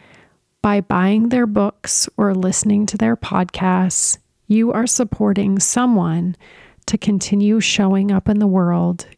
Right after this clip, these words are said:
in a way that is benefiting you and others. By encouraging another person or helping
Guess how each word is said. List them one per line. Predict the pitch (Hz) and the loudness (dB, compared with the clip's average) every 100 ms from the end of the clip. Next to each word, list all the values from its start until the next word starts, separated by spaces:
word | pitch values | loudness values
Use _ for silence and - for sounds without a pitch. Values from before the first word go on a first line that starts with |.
| _ | _
in | - 202 | 0 2
a | 202 | 2
way | 185 185 180 180 185 175 | 2 2 0 -2 -4 -6
that | - 196 | -2 0
is | 185 | 0
benefiting | - 202 196 - 196 196 190 | 0 0 0 0 0 2 2
you | 180 180 190 190 202 208 _ - - _ _ _ - | 2 2 2 2 0 -4 _ -20 -20 _ _ _ -2
and | 214 208 214 - | 2 2 0 -2
others. | 185 - - 220 - - _ _ _ _ _ - - - _ _ | -2 -4 -6 -6 -6 -8 _ _ _ _ _ -20 -20 -20 _ _
By | 208 | 0
encouraging | 208 202 196 220 214 220 262 262 277 | 0 0 -2 0 0 -2 -2 -2 -2
another | - 214 196 196 | 0 2 2 0
person | 226 - 214 196 214 196 190 196 - _ _ | -2 -2 -2 -2 0 0 2 -2 -4 _ _
or | 214 | -2
helping | 208 - 208 - 226 233 | -2 -2 -2 0 -2 -4